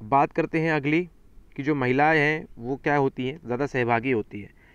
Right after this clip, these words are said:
एवं पारस्परिक रूप से उन्मुख होती हैं, राइट। वो इंटरपर्सनल रिलेशनशिप जो है, इंटरपर्सनल कम्युनिकेशन जो है, उस पर ज़्यादा बिलीव करती हैं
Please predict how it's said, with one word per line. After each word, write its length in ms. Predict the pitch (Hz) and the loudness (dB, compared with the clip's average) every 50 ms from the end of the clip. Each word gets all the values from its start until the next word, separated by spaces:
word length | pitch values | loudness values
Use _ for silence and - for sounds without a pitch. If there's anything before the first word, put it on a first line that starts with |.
| _ - - - - | _ -20 -12 -4 -2
एवं 240 | 143 147 170 170 | 0 2 0 0
पारस्परिक 580 | 151 - 151 147 147 156 - - 175 175 180 - | 0 2 4 4 4 2 0 2 2 2 2 2
रूप 180 | 147 147 143 - | 0 -2 -2 -4
से 160 | - - 165 | -4 -6 -6
उन्मुख 420 | - - 139 139 135 139 143 - 123 | -4 -4 -6 -4 -4 -4 -6 -6 -6
होती 240 | 110 - - 101 101 | -6 -6 -6 -10 -12
हैं, 120 | 98 98 - - - - - | -12 -12 -14 -18 -18 -14 -8
राइट। 260 | 113 143 170 170 143 | -4 -4 -4 -4 -6
वो 300 | 131 131 151 160 147 - - - - - - - - - - - - | -6 -4 -2 -2 -4 -4 -8 -14 -20 -20 -20 -20 -20 -20 -20 -12 -8
इंटरपर्सनल 580 | 139 160 165 190 185 190 - 165 165 - - 175 | -8 -6 -4 -4 -4 -2 -2 -2 -2 -2 -4 -4
रिलेशनशिप 480 | 170 170 160 151 170 165 151 - 165 139 | -2 -2 -2 -2 -4 -6 -6 -6 -8 -8
जो 180 | 131 151 156 | -4 -4 -2
है, 180 | 143 143 151 156 - - - - - - - - - - - | -2 -2 -4 -6 -8 -10 -14 -16 -16 -18 -20 -20 -20 -12 -10
इंटरपर्सनल 480 | 123 131 127 139 131 147 139 131 151 147 | -8 -6 -6 -6 -4 -4 -4 -4 -6 -6
कम्युनिकेशन 600 | 127 139 131 131 131 135 127 135 123 113 143 147 | -6 -4 -4 -4 -4 -2 -2 -2 -2 0 -2 -4
जो 100 | 135 131 | -4 -2
है, 140 | 123 131 151 - - - | -2 -2 -4 -6 -8 -12
उस 120 | - - | -14 -8
पर 120 | - - | -4 -2
ज़्यादा 180 | 147 139 135 135 | -2 0 0 0
बिलीव 280 | 123 127 123 131 131 - | 2 2 2 2 0 0
करती 260 | - 123 - - 131 131 | -2 -4 -4 -2 -2 -2
हैं 160 | 139 156 | -2 -4